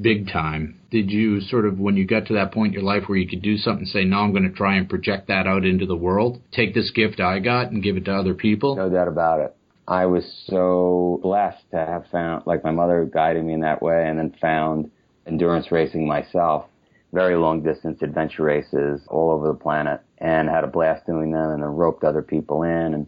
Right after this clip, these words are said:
Speaker 2: started doing long, long bike rides and tremendously long runs and Ironmans, and I just fell in love with it all. And since I, I am an entrepreneur and have been since preteens,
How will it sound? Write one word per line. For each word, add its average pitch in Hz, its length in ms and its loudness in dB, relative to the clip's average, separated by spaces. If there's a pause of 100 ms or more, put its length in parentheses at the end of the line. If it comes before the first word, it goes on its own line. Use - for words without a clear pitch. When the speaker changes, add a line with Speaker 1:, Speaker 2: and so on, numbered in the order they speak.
Speaker 2:
started 87 340 0
doing 82 420 0
long, 82 380 0
long 78 220 -2
bike 90 300 0
rides 85 640 4
and 76 320 -4 (180)
tremendously 82 720 0
long 78 380 2
runs 87 640 2
and 76 260 -2 (180)
Ironmans, 90 880 2
and 71 300 -4 (180)
I 80 160 0
just 85 400 -2
fell 87 200 2
in 85 40 2
love 87 140 2
with 113 140 0
it 82 40 2
all. 76 380 0
And 80 360 -6 (200)
since 92 240 0
I, 82 180 2
I 85 140 2
am 90 240 2
an 87 80 0
entrepreneur 82 600 -2
and 78 80 -2
have 80 280 0
been 82 360 -2
since 80 240 -6 (160)
preteens, 90 840 0